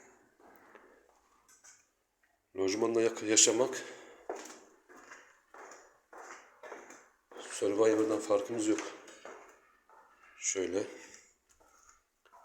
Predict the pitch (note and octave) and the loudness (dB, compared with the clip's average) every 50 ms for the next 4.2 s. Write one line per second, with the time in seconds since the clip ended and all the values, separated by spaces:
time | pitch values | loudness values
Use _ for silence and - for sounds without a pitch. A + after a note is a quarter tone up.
0 | - _ _ _ _ _ - - - - - - - _ _ _ - - - B2 | -20 _ _ _ _ _ -20 -20 -20 -20 -20 -20 -20 _ _ _ -20 -18 -12 -10
1 | A#2+ A2+ - B2 - - - G#2+ G2 G#2+ A2 A2 A2 A2 G2+ G2 F2 F2 E2+ - | -10 -8 -6 -4 -4 -4 -2 -2 -2 -2 -2 0 0 0 0 0 0 -2 -4 -6
2 | F#2+ F2+ F2+ F2 F2+ F#2+ G2 G#2+ - - - - - - - - - _ _ _ | -6 -6 -6 -6 -4 -4 -4 -4 -6 -12 -14 -16 -16 -20 -20 -20 -20 _ _ _
3 | _ _ _ _ _ _ _ - - _ _ _ _ _ _ - G#2+ F#2+ F#2+ - | _ _ _ _ _ _ _ -20 -20 _ _ _ _ _ _ -8 -8 -8 -8 -8
4 | - - - | -10 -12 -14